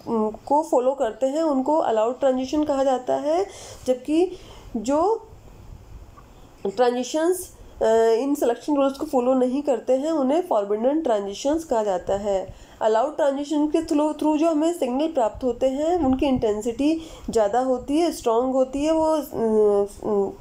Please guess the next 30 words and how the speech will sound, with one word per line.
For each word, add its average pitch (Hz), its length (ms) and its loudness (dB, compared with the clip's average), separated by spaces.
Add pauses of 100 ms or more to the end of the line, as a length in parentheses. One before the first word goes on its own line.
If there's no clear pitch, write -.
(140)
वो 220 160 -2
जो, 277 180 2
अ, 302 120 -2 (540)
peaks 254 580 0
या 269 260 2 (360)
bands 254 280 2
हमें 277 160 0
प्राप्त 226 340 0
होंगे, 262 260 2
वो 311 120 0
कैसे 277 300 0
होंगे? 285 380 0
उनकी 294 280 2
intensity, 262 640 0
अ, 453 120 -2 (800)
strong 262 380 0
होगी। 202 360 -2
जबकि 285 560 0 (280)
forbidden 247 460 2
ट्रांजिश-, 240 560 -4 (260)
transitions 233 540 -2
के 320 80 0
through 277 340 0
हमें 285 340 2
weak 247 340 -2
bands 240 380 0
या, 285 180 2
अ, 226 760 -2
weak, 254 420 -4
अ, - 180 2